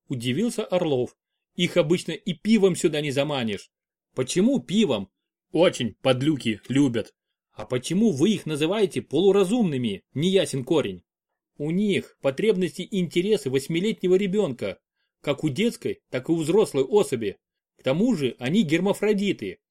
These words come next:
а мне лично что-то слабо верится, чтобы разумные существа могли быть гермафродитами", разъяснил Орлов. До бара мы дойти не успели.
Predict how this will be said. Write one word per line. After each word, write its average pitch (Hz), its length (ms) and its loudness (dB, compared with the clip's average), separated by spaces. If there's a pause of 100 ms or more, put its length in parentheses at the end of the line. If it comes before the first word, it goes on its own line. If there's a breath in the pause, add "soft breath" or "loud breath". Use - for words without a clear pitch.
(240)
а 123 140 -4
мне 165 240 2
лично 180 400 -2
что-то 170 300 -4
слабо 175 360 0
верится, 151 560 0 (260)
чтобы 156 280 -2
разумные 170 500 2
существа 156 540 -4
могли 165 300 0
быть 160 340 -2
гермафродитами", 165 960 0 (340)
разъяснил 127 680 -2
Орлов. 131 480 0 (480)
До 113 180 -2
бара 185 340 2
мы 185 140 2
дойти 139 360 0
не 156 100 -4
успели. 117 580 -2